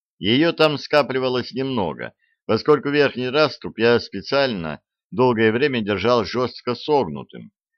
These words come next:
что и помешало попутному потоку воды и грязи вообще попасть внутрь.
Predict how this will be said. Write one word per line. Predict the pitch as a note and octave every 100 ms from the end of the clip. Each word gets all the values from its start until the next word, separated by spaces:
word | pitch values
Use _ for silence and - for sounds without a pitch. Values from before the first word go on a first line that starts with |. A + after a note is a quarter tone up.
| _
что | - A#2
и | A#2
помешало | B2 C3 B2+ D3 B2+ E2+
попутному | E2 E2 B2 B2+ A2 G2+
потоку | F2+ G2 C#3 C3+ - F#2
воды | G2 G2 B2+ G#2+
и |
грязи | F2+ A#2 A2 F2+
вообще | G#2 A2+ A2+ - G#2 C#2+ - _ _
попасть | C3+ - A2 - G#2
внутрь. | B2 C#3+ F#2 -